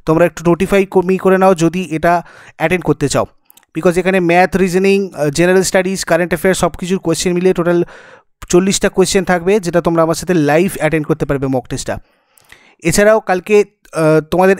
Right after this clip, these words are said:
এগারোটা তিরিশে শালমলি ম্যাম করাবেন ইন্ডিয়ান হিস্ট্রির ক্লাস, আহ, চ্যাপ্টার ওয়াইজ খুব সুন্দরভাবে করাচ্ছেন শালমলি ম্যাম। ইন্ডিয়ান হিস্ট্রির সবকটা চ্যাপ্টার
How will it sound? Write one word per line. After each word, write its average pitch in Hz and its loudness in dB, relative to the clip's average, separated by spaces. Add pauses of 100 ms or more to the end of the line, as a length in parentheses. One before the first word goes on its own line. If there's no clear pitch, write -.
এগারোটা 180 0
তিরিশে 196 0
শালমলি 190 0
ম্যাম 190 0
করাবেন 180 0
ইন্ডিয়ান 175 -2
হিস্ট্রির 185 -4
ক্লাস, - -2
আহ, - -12
চ্যাপ্টার 185 0
ওয়াইজ 202 2
খুব 208 -2
সুন্দরভাবে 196 0
করাচ্ছেন 180 -2
শালমলি 175 0
ম্যাম। 180 -2
ইন্ডিয়ান 170 -2
হিস্ট্রির 175 -4
সবকটা 170 -2
চ্যাপ্টার 175 0